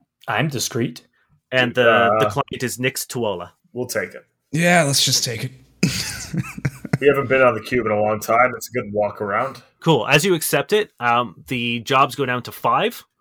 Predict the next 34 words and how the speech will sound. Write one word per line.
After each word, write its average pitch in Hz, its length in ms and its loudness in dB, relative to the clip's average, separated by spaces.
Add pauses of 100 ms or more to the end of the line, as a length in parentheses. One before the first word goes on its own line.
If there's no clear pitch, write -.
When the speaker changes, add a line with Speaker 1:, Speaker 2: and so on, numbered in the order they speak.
(300)
Speaker 2:
and 120 160 -2
then 117 140 -2
there 113 120 0
are, 113 220 -2 (120)
there 123 100 -4
are 110 40 -10
five 113 360 -4
left. - 280 -14 (240)
Speaker 1:
Should - 200 -6
we 123 60 -4
double 120 320 -2
job 143 280 -2
it? - 180 -8 (160)
Speaker 3:
Is - 100 -18
there 98 220 -6
anything 107 300 -4
else 107 240 -4
that - 120 -16
fit, - 280 -6
that 98 220 -6
we 92 80 -14
can 98 100 -12
do 95 120 -8
at 95 80 -14
the - 60 -18
same 101 280 -10
time? 113 420 -12 (220)
Speaker 2:
The 139 220 2
jobs 147 300 2
now 139 120 2
go 127 160 -2
down 120 220 0
to 107 320 -6 (160)
two. 98 220 -6